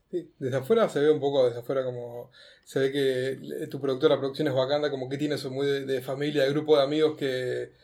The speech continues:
como que, que, que se quiere, que tiene como una, una conexión más allá de somos comediantes y nos une a actuar juntos los sábados a las veintidós treinta, sino como que tienen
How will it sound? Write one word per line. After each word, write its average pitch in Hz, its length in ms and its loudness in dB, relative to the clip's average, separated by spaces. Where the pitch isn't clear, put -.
como 139 200 -2
que, 131 120 -4
que, 147 160 2
que 151 100 -2
se 143 160 -6
quiere, 180 320 6
que 147 80 0
tiene 165 220 4
como 147 160 2
una, 151 240 4
una 151 240 4
conexión 143 340 -2
más 151 140 0
allá 156 200 2
de 139 340 4
somos 160 320 6
comediantes 156 640 4
y 156 80 0
nos 131 220 0
une 151 200 4
a 139 40 6
actuar 139 280 2
juntos 160 360 0
los 127 120 0
sábados 143 280 4
a 135 40 0
las 127 120 2
veintidós 135 480 -4
treinta, 156 400 6
sino 147 200 -2
como 143 200 -2
que 135 100 -4
tienen 135 360 -2